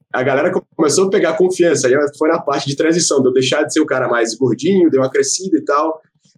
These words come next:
Cheguei a, eu tinha, eu cheguei a ter um físico bom naquela época. Eu tinha chegado a noventa quilos ali com,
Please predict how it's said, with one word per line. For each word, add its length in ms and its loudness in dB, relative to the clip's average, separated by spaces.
Cheguei 460 -2
a, 380 0
eu 100 -2
tinha, 240 -6
eu 340 -2
cheguei 300 -4
a 60 0
ter 120 -4
um 80 0
físico 360 -4
bom 240 2
naquela 340 0
época. 320 -4
Eu 100 -14
tinha 180 -4
chegado 360 -2
a 40 2
noventa 440 0
quilos 380 0
ali 240 -2
com, 400 -2